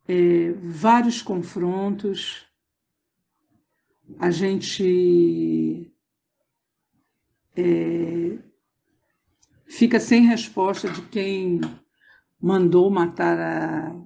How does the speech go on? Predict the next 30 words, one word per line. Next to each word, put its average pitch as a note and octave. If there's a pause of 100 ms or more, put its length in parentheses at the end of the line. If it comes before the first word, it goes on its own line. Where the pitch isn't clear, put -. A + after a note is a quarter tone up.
(160)
companheira F3
Marielle, E3
como E3+
a -
gente E3
tá F3
sem E3+
essa E3
resposta D#3+
até E3
hoje. G3+ (380)
Nós G#3
estamos G3
sem F#3
a F3
resposta. E3+
Eles, F3
eu F#3
acho F3
que F3+
devem E3 (760)
já E3
ter E3+
essa E3+
resposta E3+
já D#3+
há E3+
algum E3+
tempo. D#3+ (1700)
É, E3+